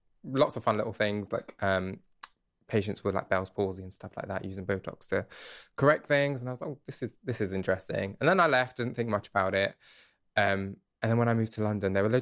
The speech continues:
loads of people around me who were going on courses and doing things. I was like, "Oh, I'll go, I'll go, I'll do a course, see what happens." And then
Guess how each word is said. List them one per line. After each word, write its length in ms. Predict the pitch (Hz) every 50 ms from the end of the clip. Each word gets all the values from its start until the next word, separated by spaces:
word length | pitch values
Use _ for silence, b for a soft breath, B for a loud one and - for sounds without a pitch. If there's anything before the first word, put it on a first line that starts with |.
| - -
loads 220 | 139 135 143 139 123
of 40 | 117
people 160 | 113 104 104
around 280 | 104 104 104 104 98
me 80 | 95 92
who 60 | 95
were 60 | 95
going 240 | 92 101 98 98 98
on 120 | 95 98 101
courses 440 | - 127 120 120 120 - 120 110
and 80 | 107 104
doing 140 | 107 110 104
things. 200 | 104 101 98 -
I 20 | 107
was 80 | 110
like, 80 | 127 147
"Oh, 100 | 170 185 180 190 -
I'll 140 | - 170 170
go, 160 | 131 117 120 - - _ _ _ _
I'll 80 | 139 120
go, 100 | 98 98 92
I'll 80 | 95 107
do 120 | 101 101
a 40 | 95
course, 300 | - - 98 92 92 -
see 80 | - 98
what 100 | 98 -
happens." 380 | 92 90 - - 95 95 -
And 100 | 98 98 98
then 220 | 95 95 95 104